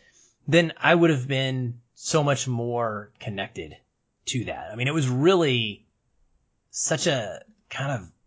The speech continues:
just a weird experience where I liked that. Like, I don't have any problem with knowing Hobbs has this history and a brother that's, you know, but it's, like, all about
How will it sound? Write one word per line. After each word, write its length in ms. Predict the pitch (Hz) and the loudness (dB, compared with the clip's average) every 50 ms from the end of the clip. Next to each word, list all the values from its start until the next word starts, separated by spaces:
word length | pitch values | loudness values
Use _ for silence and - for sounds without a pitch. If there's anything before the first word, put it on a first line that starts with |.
| _ _ _ - | _ _ _ -12
just 340 | - 139 127 - - - - _ _ _ _ _ _ _ _ - | -8 -6 -4 -4 -6 -8 -10 _ _ _ _ _ _ _ _ -12
a 60 | - 131 | -10 -8
weird 360 | 123 120 131 147 175 190 180 | -6 -2 2 4 4 4 4
experience 920 | 143 120 - - - - - 226 302 320 277 165 113 87 82 - - - | 2 -2 -6 -12 -12 -6 -4 -2 0 2 2 2 2 0 -2 -4 -4 -2
where 460 | 165 156 156 156 151 147 139 139 - - _ _ _ _ _ _ _ _ _ _ _ _ _ _ _ _ - | 2 2 4 4 4 4 2 0 -4 -10 _ _ _ _ _ _ _ _ _ _ _ _ _ _ _ _ 2
I 100 | 170 185 | 2 4
liked 400 | 190 196 285 370 370 - 175 151 | 4 6 4 4 4 2 0 0
that. 320 | 131 120 - - - - | 2 4 4 4 4 4
Like, 160 | 190 185 185 - | 0 -2 0 2
I 100 | 180 226 | 4 4
don't 160 | 269 285 - | 4 4 2
have 160 | - 202 214 | 0 -2 0
any 120 | 247 247 | 0 -2
problem 460 | 233 - - 226 254 320 - 220 175 151 | -4 -2 0 0 2 4 4 4 4 4
with 200 | 139 131 120 143 | 4 2 2 2
knowing 520 | 143 143 147 143 139 127 120 117 107 - _ | 2 2 2 2 2 0 0 -2 -4 -8 _
Hobbs 320 | _ - 135 139 143 135 135 | _ 2 4 4 4 4 2
has 200 | 143 139 127 123 | 0 0 0 0
this 160 | 123 107 - | -4 -6 -4
history 580 | - 156 151 - - - 147 135 131 131 123 | -2 -2 -2 0 -2 0 0 2 2 2 2
and 80 | 117 107 | 2 0
a 60 | 98 | 0
brother 280 | - 139 139 139 135 131 | 0 2 2 2 2 0
that's, 300 | 127 123 113 - - - _ _ _ _ _ _ _ _ | -2 -2 -4 -6 -10 -16 _ _ _ _ _ _ _ _
you 80 | - 143 | -2 -2
know, 100 | 135 120 - - _ | -2 -2 -2 -8 _
but 100 | - 175 | 2 4
it's, 100 | 185 165 | 4 4
like, 180 | 202 196 185 - - - | 4 0 -2 -2 -2 2
all 200 | 180 214 214 220 | 2 4 4 4
about 420 | 175 185 180 165 151 143 - - | 4 4 4 4 2 0 -4 -10